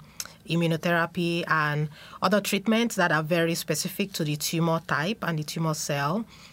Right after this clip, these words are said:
So, um, a lot of work has been done to understand what is unique about the specific cancer that each person has. So this is what we call personalized, uh, medicine.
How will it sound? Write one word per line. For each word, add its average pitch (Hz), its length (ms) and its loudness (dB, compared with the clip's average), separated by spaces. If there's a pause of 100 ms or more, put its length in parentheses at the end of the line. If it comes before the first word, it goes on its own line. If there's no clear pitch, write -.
(180)
So, 165 520 2
um, 156 240 0
a 160 60 0
lot 175 120 2
of 185 140 2
work 175 300 0
has 165 240 0
been 151 420 0
done 165 460 2 (140)
to 156 260 0
understand 165 640 2
what 170 180 2
is 156 200 -2
unique 160 560 0
about 151 380 2 (100)
the 151 100 -4
specific 170 560 -2
cancer 170 520 0
that 147 260 -4
each 165 200 -6
person 151 340 -2
has. 165 440 -4 (360)
So 175 120 -2
this 160 140 0
is 165 100 0
what 165 140 2
we 156 80 -2
call 156 160 0
personalized, 156 800 0
uh, 143 280 2
medicine. 175 600 -2